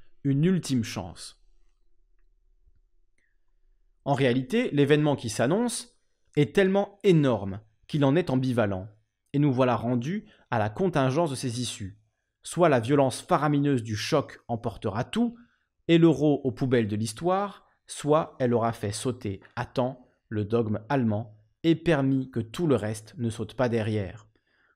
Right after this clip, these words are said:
On y pense et on se dit que finalement un cierge ou deux ne serait pas de trop. Politique monétaire non conventionnelle. Pendant ce temps-là, en tout cas, Varoufakis s'est réveillé en sursaut. Le voilà qui déclare que l'Europe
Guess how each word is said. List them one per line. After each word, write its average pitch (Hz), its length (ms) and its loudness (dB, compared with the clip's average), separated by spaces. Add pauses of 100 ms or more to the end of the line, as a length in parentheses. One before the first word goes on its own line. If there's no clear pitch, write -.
(120)
On 170 100 4
y 185 80 2
pense 131 480 -4
et 131 60 -4
on 131 100 0
se 139 120 -2
dit 139 180 -4
que 139 100 -2
finalement 127 560 0
un 135 80 0
cierge 135 380 -2
ou 120 80 -2
deux 156 140 2
ne 139 100 2
serait 107 320 -2
pas 180 100 2
de 131 100 2
trop. 107 360 -6 (400)
Politique 160 500 0
monétaire 117 640 0 (320)
non 131 280 2
conventionnelle. 113 840 -4 (640)
Pendant 143 240 2
ce - 100 -8
temps-là, 160 520 2
en 113 100 -2
tout 127 160 -8
cas, 190 240 0
Varoufakis 131 800 0 (280)
s'est - 200 -4
réveillé 131 360 2
en 139 80 2
sursaut. 104 560 -10 (320)
Le 113 120 0
voilà 170 240 4
qui 190 120 -14
déclare 123 480 0
que - 80 -4
l'Europe 120 400 2